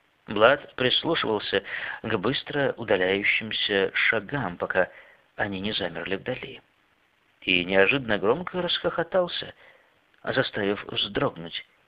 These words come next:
своего стража. Сэм подозрительно на него поглядел. «Что это тебя так разбирает, капитан?» Блад, как мы знаем, предпочел бы иметь дело с Каузаком.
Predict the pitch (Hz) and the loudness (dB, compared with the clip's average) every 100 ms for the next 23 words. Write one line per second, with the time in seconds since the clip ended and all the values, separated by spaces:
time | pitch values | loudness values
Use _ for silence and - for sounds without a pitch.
0 | _ - - 95 95 90 - - 101 80 | _ -8 -4 -2 -2 -2 -2 -4 -6 -6
1 | 82 - _ _ _ _ _ _ _ _ | -8 -14 _ _ _ _ _ _ _ _
2 | - - 101 104 101 - _ 104 95 92 | -6 2 4 4 0 -10 _ -4 0 0
3 | 92 107 127 139 120 110 - - - _ | 2 0 -2 -4 -4 -6 -8 -20 -20 _
4 | _ 104 98 92 87 - 82 92 101 117 | _ -4 -2 -2 -4 -8 -8 -6 -6 -6
5 | 101 - - _ _ _ _ _ - - | -8 -10 -16 _ _ _ _ _ 0 2
6 | - 147 110 104 110 107 110 - - - | 4 4 4 0 2 4 2 0 -10 -2
7 | - 135 131 156 180 92 - 117 - - | 4 4 2 0 2 2 0 -4 -6 -6
8 | 139 92 - _ _ _ _ _ _ _ | -6 -8 -12 _ _ _ _ _ _ _
9 | _ _ - 104 98 95 101 156 - - | _ _ -8 -4 -2 4 4 4 -2 -20
10 | - 98 98 95 90 98 87 87 - _ | -8 -6 -4 -2 -2 -2 -4 -6 -14 _
11 | - - - - 143 143 139 208 190 175 | -20 -18 -14 0 0 4 4 4 4 0
12 | 170 170 - 113 139 151 139 - - - | 0 -2 -4 -2 0 2 0 -2 -6 -4
13 | 147 85 82 - - - | -4 -4 -8 -10 -12 -14